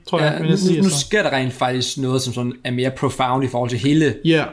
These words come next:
Speaker 1: det er
Speaker 2: loren
Speaker 1: også,
Speaker 2: omkring
Speaker 1: jeg
Speaker 2: det
Speaker 1: synes
Speaker 2: her.
Speaker 1: også, den er meget fin, den måde, den starter ud med sådan en kæmpe exposition dump, hvor du sådan forstår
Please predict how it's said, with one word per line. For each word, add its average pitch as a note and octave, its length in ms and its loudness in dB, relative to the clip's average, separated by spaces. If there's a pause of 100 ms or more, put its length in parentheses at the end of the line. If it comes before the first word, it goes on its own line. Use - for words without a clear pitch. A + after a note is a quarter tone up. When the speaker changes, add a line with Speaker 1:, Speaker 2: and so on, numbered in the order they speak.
Speaker 1:
det - 40 -4
er - 40 -2
Speaker 2:
loren B2+ 140 2
Speaker 1:
også, B2 220 0
Speaker 2:
omkring B2 200 -4
Speaker 1:
jeg E3+ 60 0
Speaker 2:
det F3 80 0
Speaker 1:
synes G3 120 2
Speaker 2:
her. A#3 80 2
Speaker 1:
også, A3+ 140 -4
den F3+ 80 0
er D#3 40 2
meget E3+ 180 2
fin, F3 100 2
den E3 100 4
måde, D3+ 120 4
den D3 80 0
starter B2 300 -2
ud G3+ 140 4
med D#3 100 2
sådan C3+ 140 -4
en A#2+ 160 -6
kæmpe D3 300 -2
exposition C3 580 -4
dump, G#2+ 320 -4
hvor A#2 140 -4
du A#2+ 80 -6
sådan B2 180 -6
forstår - 360 -4